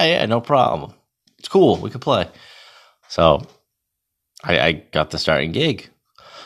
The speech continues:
So I show up to the high school. And if anyone's ever been to the Haverhill High, <laughs> it's very fucking confusing. Don't have a huge G P S. You're gonna get lost.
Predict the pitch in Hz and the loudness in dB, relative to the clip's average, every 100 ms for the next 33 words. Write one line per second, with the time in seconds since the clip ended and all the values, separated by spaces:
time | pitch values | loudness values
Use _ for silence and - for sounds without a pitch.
0 | - - 98 90 101 92 110 101 95 - | -6 2 2 4 2 2 2 4 2 0
1 | 104 113 127 _ _ _ _ _ _ _ | -2 -2 -4 _ _ _ _ _ _ _
2 | - - - - - 101 98 113 120 120 | -20 -20 -18 -10 0 2 4 4 4 4
3 | 123 98 107 95 107 87 98 101 101 92 | 2 2 0 0 -2 -2 -2 0 0 2
4 | 101 92 - 120 - - _ - - - | 0 0 -2 -2 -4 -20 _ -20 -20 -2
5 | 117 110 139 185 190 180 - 120 123 110 | -2 4 6 6 4 2 0 -2 -2 -2
6 | 120 113 98 82 76 - _ _ _ - | 0 0 0 -6 -12 -18 _ _ _ -8
7 | 113 127 143 143 139 127 - 117 - 107 | -2 0 0 2 2 2 2 0 4 4
8 | 85 - 98 98 104 101 87 73 82 78 | 4 2 0 2 2 2 0 2 2 2
9 | - - - | 0 -6 -12